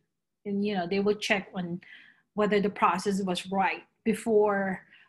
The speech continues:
kayo makapag-proceed sa approval ng immigration process nyo. So first, under this family-based petition process, para kay Mister Orlando,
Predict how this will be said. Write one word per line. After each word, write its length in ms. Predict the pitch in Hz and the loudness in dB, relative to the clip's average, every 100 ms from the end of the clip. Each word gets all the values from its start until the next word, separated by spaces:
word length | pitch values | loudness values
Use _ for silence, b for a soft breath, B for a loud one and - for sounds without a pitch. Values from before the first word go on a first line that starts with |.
| _ | _
kayo 240 | - 208 202 | 0 2 4
makapag-proceed 840 | 196 202 196 185 208 196 202 175 | 2 0 -4 -6 -4 -4 -4 -6
sa 500 | 185 214 185 165 170 175 _ _ _ _ _ _ _ | -4 0 0 0 -6 -12 _ _ _ _ _ _ _
approval 640 | - 196 226 214 185 196 190 | -8 -4 0 2 2 0 0
ng 480 | 190 185 175 175 190 _ _ _ _ _ | 0 -2 -6 -12 -18 _ _ _ _ _
immigration 640 | 214 196 175 175 170 202 185 | 0 0 0 -2 -2 -2 -2
process 560 | 185 147 156 165 - - | -4 -6 -8 -12 -12 -14
nyo. 240 | 156 - - | -20 -20 -12
So 220 | - 185 | -8 -8
first, 560 | - 311 415 403 - b b b b b _ _ _ - | 0 4 4 2 -6 b b b b b _ _ _ 2
under 320 | 226 226 214 | 4 6 4
this 220 | 208 208 | 2 2
family-based 560 | 240 208 208 202 202 - | 2 4 4 4 2 0
petition 400 | 220 208 220 202 | -4 -2 -2 2
process, 640 | 208 208 - 294 - 180 170 160 170 - _ _ _ | 2 2 0 -2 -4 -8 -12 -14 -16 -16 _ _ _
para 220 | - 226 247 | 2 4 4
kay 160 | 269 | 4
Mister 340 | 247 240 247 220 | 2 2 0 0
Orlando, 800 | 220 214 214 233 240 277 349 | 0 2 2 2 2 2 0